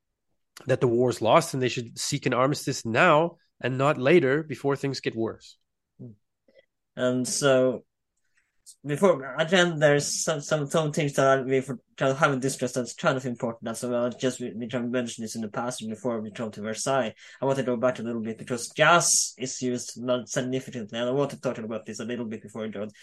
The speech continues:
Speaker 2: again, before we go to the Versailles, which, because
Speaker 1: Mm-hmm.
Speaker 2: it's quite used by both Allied and flamethrowers as well. It's a new invention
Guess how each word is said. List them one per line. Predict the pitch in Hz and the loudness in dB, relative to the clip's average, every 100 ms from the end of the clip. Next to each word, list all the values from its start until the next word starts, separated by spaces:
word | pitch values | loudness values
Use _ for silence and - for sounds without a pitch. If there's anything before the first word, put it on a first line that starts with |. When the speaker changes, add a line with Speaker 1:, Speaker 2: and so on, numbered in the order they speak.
| - - - | -20 -14 -4
Speaker 2:
again, | 127 131 120 117 | 2 2 2 -4
before | 117 127 120 | -6 -2 -2
we | 117 | -2
go | 113 | -4
to | 113 | -6
the | 110 | -6
Versailles, | 107 - 120 110 | -6 -4 -4 -4
which, | 110 101 - _ _ | -8 -12 -18 _ _
because | 117 131 | -6 -4
Speaker 1:
Mm-hmm. | 139 | -2
Speaker 2:
it's | 120 - | -4 -6
quite | 139 127 127 | 0 0 2
used | 151 147 | 0 0
by | 127 | 0
both | 120 127 127 - | 4 2 2 0
Allied | 143 117 113 | 2 2 0
and | 120 | -4
flamethrowers | 123 165 165 151 - 117 113 120 | -2 2 2 0 -2 -2 -4 -8
as | - | -2
well. | 139 156 | 2 2
It's | 117 | 0
a | 123 | -4
new | 120 120 | -4 -4
invention | 117 117 120 110 - 107 | -4 -4 -4 -6 -8 -10